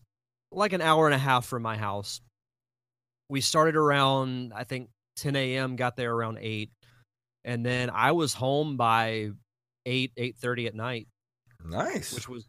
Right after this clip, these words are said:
Speaker 1: really surprising. And, yeah, I, I had the chance to work directly with, uh, Kevin Almodovar, who we've praised immensely on the show. He filmed both Survey and The Parker Syndrome, so I got to help him out a lot, you know, helping set up lights,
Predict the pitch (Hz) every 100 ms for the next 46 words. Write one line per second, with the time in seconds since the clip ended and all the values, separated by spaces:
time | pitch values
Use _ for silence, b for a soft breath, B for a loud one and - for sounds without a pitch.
0 | _ 127 120 110 120 113 110 117 120 110
1 | B B - 151 160 165 165 160 175 175
2 | 160 170 165 156 160 143 151 139 131 139
3 | 139 151 135 131 127 120 - 135 120 113
4 | 143 135 135 131 123 110 120 117 117 110
5 | 120 120 120 104 - _ - 131 127 123
6 | 107 - 131 120 123 107 - 107 104 -
7 | _ b _ _ 117 113 110 - 120 117
8 | 117 143 135 127 107 131 127 - - 131
9 | 120 127 123 127 123 120 113 - 123 113
10 | 110 - 110 104 107 101 - 107 101 101
11 | _ _ _ _ _ _ 139 156 151 156
12 | 151 147 143 139 131 127 127 123 131 120
13 | 127 120 120 - 131 123 123 120 120 120
14 | - - -